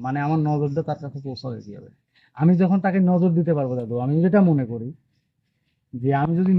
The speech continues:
নজর দিয়ে তাকে দেখতে পারি যে সে কোন অবস্থায় আছে এবং কোন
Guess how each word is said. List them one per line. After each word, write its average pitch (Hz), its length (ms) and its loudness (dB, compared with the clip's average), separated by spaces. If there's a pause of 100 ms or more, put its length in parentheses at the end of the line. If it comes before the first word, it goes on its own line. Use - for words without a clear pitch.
নজর 190 280 4
দিয়ে 196 200 4
তাকে 190 180 2 (340)
দেখতে 190 240 2 (100)
পারি 131 220 0 (220)
যে 139 160 0
সে 151 100 -2 (160)
কোন 175 160 0 (120)
অবস্থায় 190 440 -2
আছে 165 220 -8
এবং 185 120 -2 (140)
কোন 247 140 6